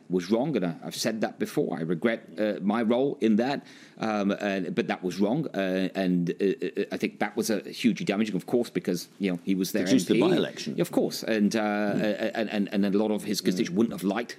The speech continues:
Speaker 1: uh, what had happened. Um, and, uh, and, and I think all some of the recent news around whether there were gatherings in Number Ten or not
Speaker 2: Or even
Speaker 1: gatherings
Speaker 2: Christmas
Speaker 1: or
Speaker 2: parties.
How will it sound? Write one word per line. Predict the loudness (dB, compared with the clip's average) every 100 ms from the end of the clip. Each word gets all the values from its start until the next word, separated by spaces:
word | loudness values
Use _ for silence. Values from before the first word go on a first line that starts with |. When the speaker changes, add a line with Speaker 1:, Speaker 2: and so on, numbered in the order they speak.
| -4
Speaker 1:
uh, | -2 -2 0
what | 0
had | 0 -4 -6
happened. | -4 -2 -2 -2 -6 -20 -20 -20 -6
Um, | -2 2 0 0
and, | -2 2 2 2
uh, | 2 0 -2
and, | -4 -4
and | -2
I | -4
think | -2 -2 2
all | 4 4 2
some | 2 4
of | 4
the | 4
recent | 4 4 4 2 2
news | 2 4 6 6 4
around | 2 2 2
whether | 2 2 0 0 -4 -2
there | 2
were | 4 4 2
gatherings | 2 0 0 2 4 4
in | 4 2 2
Number | 2 2
Ten | 2 0 0 0
or | 2
not | 4
Speaker 2:
Or | 6
even | 4 2
Speaker 1:
gatherings | 0 0 2 2
Speaker 2:
Christmas | 2
Speaker 1:
or | 4 4
Speaker 2:
parties. | 4